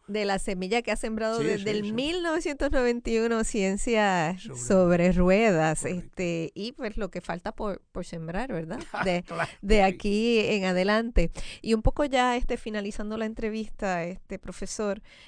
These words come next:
Speaker 1: eh, hemos destacado el valor de, de, de, de la investigación,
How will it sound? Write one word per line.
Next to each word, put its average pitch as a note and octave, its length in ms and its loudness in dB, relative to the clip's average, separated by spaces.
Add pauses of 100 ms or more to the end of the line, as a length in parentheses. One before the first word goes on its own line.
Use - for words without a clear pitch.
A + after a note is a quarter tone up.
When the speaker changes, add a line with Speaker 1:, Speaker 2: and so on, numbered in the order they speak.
Speaker 1:
eh, F#3 360 -4
hemos G3 280 -4
destacado A3 460 -2
el A3 100 -4
valor G3 380 -2
de, G3+ 220 -2
de, F3 320 -6
de, F3 320 -6
de F#3+ 160 -6
la F3 80 -4
investigación, F3+ 840 -6